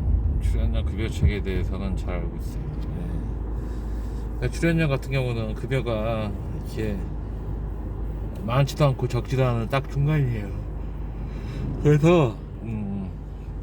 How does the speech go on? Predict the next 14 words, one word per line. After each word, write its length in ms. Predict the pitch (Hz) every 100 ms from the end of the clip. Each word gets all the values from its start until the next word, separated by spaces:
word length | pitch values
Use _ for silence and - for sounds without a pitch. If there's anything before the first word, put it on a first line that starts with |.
| - - - - - - - - -
돈 200 | 113 131
벌라고 340 | 151 151 135
생각하면 500 | 117 156 143 135 113
출연료 300 | - 151 139
놓으면 180 | 120 113
안 140 | 82
됩니다. 300 | - 73 - - -
돈 120 | -
벌라고 220 | 87 85
생각하면 400 | 82 92 - 87
출연료 240 | 85 - 110
놓으면 180 | 104 85
안 80 | -
되고, 360 | 73 76 80